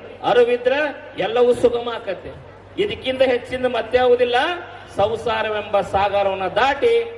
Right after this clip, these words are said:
ನಾವು ನೀವೆಲ್ಲರೂ ಮುಂದಕ್ಕೆ ಹೋಗ್ಬೇಕಂತ ಹೇಳ್ತಾನ ಮುತ್ಯ. ಅದಕ್ಕ ನಾವು ನೀವು ಮಾಡುವಂತ ಕಾರ್ಯಗಳು ಹೆಂಗ ಆಗ್ಬೇಕಪ್ಪ ಅಂದ್ರ ನಾಲ್ಕು ಮಂದಿಗೆ ಮಾದರಿ ಆಗಬೇಕು. ಅದಕ್ಕ ಮಕ್ಕಳಿಗೆ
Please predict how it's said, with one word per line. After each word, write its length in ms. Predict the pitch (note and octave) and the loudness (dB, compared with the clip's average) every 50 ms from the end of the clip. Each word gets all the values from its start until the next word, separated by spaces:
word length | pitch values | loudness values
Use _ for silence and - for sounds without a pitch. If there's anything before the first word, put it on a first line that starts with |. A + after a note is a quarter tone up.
| - - - - B2 | -16 -16 -16 -16 -8
ನಾವು 340 | C3+ D#3 F3+ G3+ G#3 G3 G3 | -4 -2 0 0 0 0 -2
ನೀವೆಲ್ಲರೂ 540 | F#3 F3+ F3+ F3+ F3 E3+ F3 F#3 G3+ A#3+ C#4+ E4 F4 F4 E4+ - - - - - - - | -2 -2 0 0 2 2 2 4 6 6 6 6 4 2 0 -4 -10 -12 -14 -16 -14 -10
ಮುಂದಕ್ಕೆ 440 | - E3+ F3+ F3+ F#3 F3+ F3+ - F3+ | -10 -8 -6 -6 -8 -8 -4 0 0
ಹೋಗ್ಬೇಕಂತ 800 | E3 D#3 D#3+ E3 A3+ C#4+ D#4 D#4 D4+ C4+ C4+ - B3 A3+ A3 G3+ | 0 2 4 6 6 6 6 4 0 -2 -2 -4 -6 -8 -8 -8
ಹೇಳ್ತಾನ 280 | F#3+ F3+ - F3 D#3+ D#3 D3 | -8 -8 -8 -8 -8 -8 -8
ಮುತ್ಯ. 400 | C#3+ C#3 C3 C3+ - C3+ C3+ C3 B2+ A#2+ A#2 A2+ A2+ - - - - - - - - - D3+ | -8 -8 -10 -8 -6 -4 -2 -2 -2 -4 -6 -8 -10 -14 -16 -18 -20 -20 -20 -20 -8 -4 0
ಅದಕ್ಕ 260 | F#3 B3+ C#4 C4+ C4+ B3 A3 G3+ F3+ F3 E3+ - - - - - C3+ | 2 2 2 2 2 0 0 0 -2 -2 -6 -10 -14 -18 -18 -14 -8
ನಾವು 340 | D3 F3 G3 A3+ B3+ B3+ B3+ | -4 -2 0 2 2 2 4
ನೀವು 240 | B3 A#3+ B3 A#3 | 6 4 4 4
ಮಾಡುವಂತ 440 | G#3+ G#3+ A3 A3+ A#3+ A#3+ A#3 A3+ - | 0 0 2 2 2 2 2 0 -4
ಕಾರ್ಯಗಳು 720 | A#3 A3 - - G#3 G#3+ A#3 A#3+ A#3+ A3+ A3+ A3+ G#3 G#3 | -6 -6 -4 -2 -2 0 0 0 0 -2 -2 -2 -4 -4
ಹೆಂಗ 160 | A3 A#3+ A#3 | -4 -6 -6
ಆಗ್ಬೇಕಪ್ಪ 380 | A#3 A3+ A3 A#3 A3 - - - | -8 -6 -6 -6 -8 -6 -4 -4
ಅಂದ್ರ 240 | G#3+ A#3+ C4 C4 B3+ C4+ C#4+ D4 - - - - - - - | -4 0 2 4 4 4 2 -2 -6 -12 -16 -18 -18 -16 -10
ನಾಲ್ಕು 420 | D3 F3 F#3 A3 B3 B3 A#3+ - | -6 -4 -2 -2 -2 -4 -6 -8
ಮಂದಿಗೆ 420 | A3 G#3+ A3 A3+ B3 C4+ D#4+ F4 D#4+ - - - - - - - C#3 | -8 -8 0 2 4 4 4 2 0 -4 -6 -10 -10 -12 -12 -8 -6
ಮಾದರಿ 420 | D3+ D#3+ E3+ F3+ F3 A3 A3 G#3+ | -4 -4 -2 -2 -2 0 0 2
ಆಗಬೇಕು. 1040 | G3+ F#3+ F#3 E3 E3+ D#3+ D3+ D3 C#3 B2+ - - C3 C#3+ D#3 D#3 C#3+ C3+ B2+ A#2 - - - - - | 0 0 2 2 0 2 2 0 -2 -2 -4 0 4 6 6 6 6 4 0 -2 -4 -6 -12 -8 -4
ಅದಕ್ಕ 300 | - F3+ A3+ C4+ C4+ C4 A#3+ A3 G3+ F3 F3 E3+ - - - - - | 0 2 2 2 2 0 -2 -4 -4 -4 -6 -10 -14 -18 -20 -16 -8
ಮಕ್ಕಳಿಗೆ 880 | D#3+ G#3 G#3+ G#3+ - C4+ C#4 C#4 C4+ C4 B3 A#3 G#3 G3 G#3+ A#3 A#3+ | -6 -6 -6 -4 -2 0 2 2 2 2 0 -2 -2 -4 -6 -6 -8